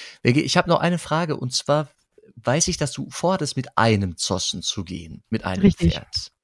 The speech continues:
Speaker 1: Und dann bist du in eine, und das war mir gar nicht bewusst, dass das natürlich notwendig ist, finde ich logisch, aber ich hab's nicht bedacht. Das ist dann richtig ein Kennenlernen, das ist dann richtig ein Prozess, der dann anfängt, ne?
Speaker 2: Mhm.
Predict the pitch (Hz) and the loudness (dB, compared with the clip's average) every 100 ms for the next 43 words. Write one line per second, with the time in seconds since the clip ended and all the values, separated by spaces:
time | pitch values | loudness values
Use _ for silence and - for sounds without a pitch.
0 | - - 294 - 117 117 151 - 143 135 | -8 -4 -4 -2 0 2 2 0 0 -2
1 | - 110 123 127 123 117 117 _ 107 107 | -2 -2 0 0 0 0 -4 _ -4 0
2 | 131 131 127 123 123 101 147 123 110 110 | 0 2 2 2 -2 -2 0 0 0 -2
3 | 110 - 113 113 110 113 117 104 - 107 | -4 -4 -4 -2 -2 -2 -2 -6 -10 -8
4 | 98 117 131 113 - 98 98 - - 117 | -8 -6 -4 -4 -4 -6 -6 -8 -8 -10
5 | - - 113 - - - - - - _ | -10 -6 -8 -8 -20 -20 -20 -20 -20 _
6 | 101 - 120 117 131 127 - 107 - - | -6 -4 -2 -2 -4 -4 -4 -6 -4 -2
7 | 175 117 90 85 90 - - 117 123 - | 0 2 0 -2 -4 -6 -6 -4 -4 -6
8 | 123 113 110 - - 143 - 85 - - | -10 -8 -8 -4 -2 -2 -4 -6 -8 -10
9 | 85 - - - - 104 165 196 98 - | -12 -10 -14 -14 -6 -4 -4 -4 -6 -10